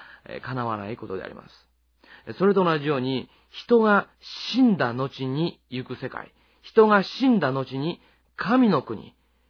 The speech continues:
永遠の天国に行くためには、天国のビザが必要なのです。え、通常、犯罪歴のある人にビザは出ません。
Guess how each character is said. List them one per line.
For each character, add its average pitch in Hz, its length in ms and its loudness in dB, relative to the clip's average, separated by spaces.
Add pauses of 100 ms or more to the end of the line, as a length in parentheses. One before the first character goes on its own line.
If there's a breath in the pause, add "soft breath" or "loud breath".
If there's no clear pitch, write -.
永 214 220 4
遠 208 140 6
の 196 120 4
天 269 320 4
国 135 240 4
に 123 80 -2
行 127 100 -4
く 143 60 -8
た 139 80 -2
め 113 120 -4
に 110 80 -6
は、 113 220 -4 (440 soft breath)
天 262 300 0
国 139 220 0
の 120 140 -4
ビ 139 140 -6
ザ 131 180 -2
が 131 280 0 (300 loud breath)
必 - 280 -14
要 120 120 -4
な 80 80 -14
の - 120 -20
で - 120 -20
す。 - 120 -20 (1200 soft breath)
え、 117 100 -10 (120)
通 165 180 0
常、 165 300 4 (160 soft breath)
犯 240 360 2
罪 247 200 6
歴 139 240 0
の 120 240 -4
あ 117 60 -4
る 123 120 -2
人 113 160 -10
に 120 260 -6 (260 soft breath)
ビ 131 160 -8
ザ 123 160 -4
は 110 180 -4
出 104 220 -6
ま 131 160 -2
せ 117 120 -10
ん。 60 200 -14